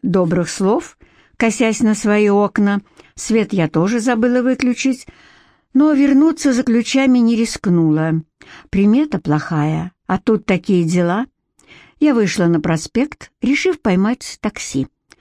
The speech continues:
Может, так даже и лучше. Попрошу водителя подождать. Какая-никакая, а поддержка.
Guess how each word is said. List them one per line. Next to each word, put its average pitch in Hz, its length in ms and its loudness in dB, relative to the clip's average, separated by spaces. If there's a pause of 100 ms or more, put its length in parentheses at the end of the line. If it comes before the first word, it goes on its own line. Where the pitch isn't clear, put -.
(240)
Может, 208 340 0
так 202 160 0
даже 208 320 0
и 208 60 0
лучше. 185 420 -4 (360)
Попрошу 185 420 -2
водителя 247 500 0
подождать. 196 720 -4 (460)
Какая-никакая, 175 1000 0
а - 100 -2
поддержка. 170 760 -4